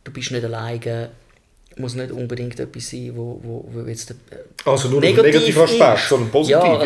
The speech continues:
Speaker 2: ja.
Speaker 1: du
Speaker 2: Hey,
Speaker 1: findest
Speaker 2: du, da
Speaker 1: auch
Speaker 2: bin ich,
Speaker 1: andere
Speaker 2: ja,
Speaker 1: Leute, die die gleichen
Speaker 2: genau.
Speaker 1: Interessen haben, die eigentlich, äh,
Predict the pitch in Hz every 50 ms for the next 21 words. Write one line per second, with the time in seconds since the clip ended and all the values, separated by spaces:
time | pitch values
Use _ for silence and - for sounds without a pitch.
0 | 151 156 151 120 - - - - - - - 135 131 180 185 175 156 123 - 143
1 | 143 139 - - - - - 208 - 143 175 202 208 - 170 180 170 160 156 170
2 | 185 - - 175 180 165 165 - 165 160 160 160 - 156 151 156 147 156 151 123
3 | 135 147 156 156 156 156 147 147 139 - - -